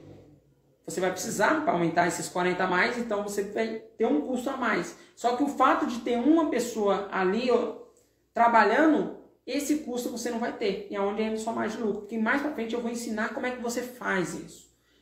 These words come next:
Então, isso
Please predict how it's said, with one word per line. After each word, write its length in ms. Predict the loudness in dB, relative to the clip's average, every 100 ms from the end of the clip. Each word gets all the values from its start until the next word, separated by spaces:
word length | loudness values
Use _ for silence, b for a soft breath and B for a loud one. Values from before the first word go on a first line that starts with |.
| -10
Então, 560 | 4 4 4 0 -10 -18 _ _ _ -20 _ _ _ _ -20 _ b b b b b b
isso 640 | 10 10 10 4 -6 -10